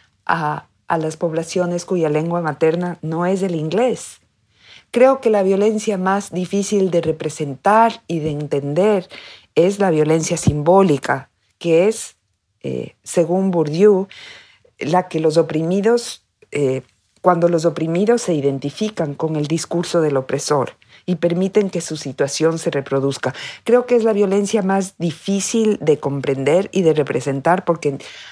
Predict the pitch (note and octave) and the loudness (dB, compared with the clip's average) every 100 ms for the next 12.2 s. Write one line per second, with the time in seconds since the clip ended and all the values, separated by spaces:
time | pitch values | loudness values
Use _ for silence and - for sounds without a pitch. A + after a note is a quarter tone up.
0 | - _ _ - D#3+ D3 - F#3+ A3 A3+ | -20 _ _ -2 0 0 -2 -2 -2 -2
1 | G#3+ G3+ G3+ G3 F3+ D#3+ E3+ E3+ F3+ F3 | -2 -2 0 0 0 2 2 2 2 2
2 | D#3 C#3+ D#3+ F3+ - F3 D3+ C#3+ C#3+ C#3+ | 2 0 0 -2 -2 -4 -2 -2 -2 -4
3 | - C#3+ C3 C#3 C3+ C#3 D3+ D#3 D#3+ D3 | -6 -8 -4 -4 -2 0 0 0 -2 -4
4 | - A#2+ B2 - A3 A3 F2 - - - | -6 -6 -6 0 0 0 -2 -8 -20 -18
5 | - E3+ D#3+ - G3+ A3 G3+ F3 D#3 F3+ | -4 -2 -2 -2 -2 0 0 -4 -2 -2
6 | F#3+ F#3+ F3+ - E3+ E3+ - C#3+ - F#3+ | -2 -2 -2 -4 -4 -4 -6 -8 -4 -2
7 | F#3+ F3 D#3 D3 - C#3 C3 - D3 E3 | -2 -2 -2 -4 -4 -6 -6 -6 -4 -2
8 | F3+ F3 C#3+ - C3 B2+ - D#3 E3+ F3+ | 0 0 -2 -4 -6 -6 -6 -2 -2 0
9 | E3+ - D3+ E3 F3 G3+ A3+ - - _ | -2 0 -2 0 2 2 2 -2 -6 _
10 | - C#3+ - C3 D3+ F3+ A#3 D3+ B2 - | -2 -2 0 -4 -2 -2 0 0 -2 -2
11 | - C3 C#3+ D#3+ E3 F3 D#3 C#3 C3 C3+ | -2 -2 -2 -2 -2 -4 -6 -6 -4 -2
12 | D#3+ - | -2 -6